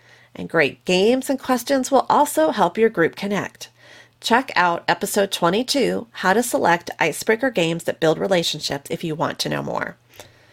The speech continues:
Sharing prayer requests also encourages connection.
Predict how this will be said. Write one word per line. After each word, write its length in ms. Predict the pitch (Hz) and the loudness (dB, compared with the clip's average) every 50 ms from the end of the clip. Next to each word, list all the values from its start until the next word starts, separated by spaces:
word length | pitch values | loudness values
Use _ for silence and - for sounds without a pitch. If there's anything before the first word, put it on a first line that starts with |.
| _ _ - | _ _ -10
Sharing 480 | - - - 208 214 247 277 277 269 - | -4 0 4 4 4 4 4 0 -2 -2
prayer 240 | - - 151 147 | 0 2 2 4
requests 600 | 160 175 190 - - 262 262 269 247 - - - - - - | 4 2 0 -2 0 0 0 0 0 -2 -8 -12 -10 -4 -2
also 420 | 202 214 226 226 226 - 226 196 - | 2 2 2 0 2 2 2 2 2
encourages 560 | - 175 170 - 185 156 151 - 170 - - | 0 -4 -4 0 0 0 0 -2 -6 -6 -6
connection. 640 | - 185 143 131 - - - - - - - 165 | -4 -4 -4 -4 -6 -8 -8 -8 -8 -10 -12 -16